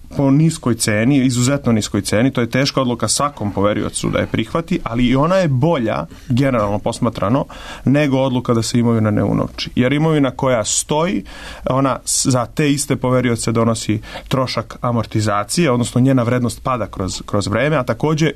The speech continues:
i oni, da kažemo, to svoje potraživanje koje ne mogu da naplate, imaju i oportunitetni trošak, činjenice da ne uživaju, e, svoj kapital koji su zarobili kod dužnika, al tako?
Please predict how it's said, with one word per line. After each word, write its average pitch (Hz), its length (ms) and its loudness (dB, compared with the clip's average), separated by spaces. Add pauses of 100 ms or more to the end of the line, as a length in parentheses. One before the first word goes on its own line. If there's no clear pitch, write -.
(100)
i 127 120 4
oni, 139 240 4
da 123 100 0
kažemo, 131 280 2
to 135 160 -4
svoje 139 220 0
potraživanje 131 600 2
koje 131 180 2
ne 143 140 4
mogu 151 200 4
da 135 100 2
naplate, 139 500 -2 (380)
imaju 139 340 4
i 127 80 4
oportunitetni 127 760 0
trošak, 135 500 -2 (360)
činjenice 139 440 2
da 127 220 0 (180)
ne 123 140 2
uživaju, 135 640 2 (220)
e, - 40 0 (300)
svoj 135 280 0
kapital 127 500 -2
koji 120 360 0
su 117 180 -2
zarobili 135 500 2
kod 120 160 -2
dužnika, 117 440 2
al - 80 -6
tako? 107 280 -4